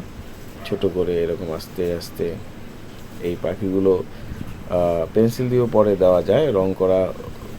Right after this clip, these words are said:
পরে যদি পেন্সিল দিয়ে দেই তাতে কোনো সমস্যা হবে না। যেহেতু আমাদের মূল বিষয়টা, আকৃতিটা আগে তুলে নিতে হবে, তারপর আমরা বাকিগুলো পরে রং করার পরও দিতে পারি।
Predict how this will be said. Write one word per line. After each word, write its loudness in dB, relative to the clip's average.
পরে 4
যদি -2
পেন্সিল 0
দিয়ে 4
দেই -4
তাতে 0
কোনো -2
সমস্যা -4
হবে -2
না। -2
যেহেতু 4
আমাদের 4
মূল 2
বিষয়টা, 2
আকৃতিটা 2
আগে 0
তুলে 2
নিতে 0
হবে, 0
তারপর 2
আমরা 2
বাকিগুলো 2
পরে 2
রং -2
করার 0
পরও 0
দিতে -4
পারি। -4